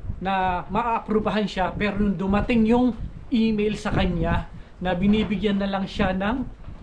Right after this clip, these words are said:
isang buwan yata, tapos uwi na siya. Ganun eh. Ano eh, nung last ano pa,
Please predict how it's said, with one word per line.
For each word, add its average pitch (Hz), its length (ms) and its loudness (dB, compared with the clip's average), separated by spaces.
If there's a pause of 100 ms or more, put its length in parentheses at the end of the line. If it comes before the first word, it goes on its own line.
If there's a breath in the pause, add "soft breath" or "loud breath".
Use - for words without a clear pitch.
(180)
isang 214 320 0
buwan 190 320 0
yata, 185 440 -6 (1160)
tapos 226 320 -4
uwi 175 240 0
na 160 80 2
siya. 180 240 2 (560)
Ganun 214 400 2
eh. - 60 -6 (1120)
Ano 254 160 4
eh, 185 240 2
nung 233 320 0
last 233 320 2
ano - 160 2
pa, 185 320 -2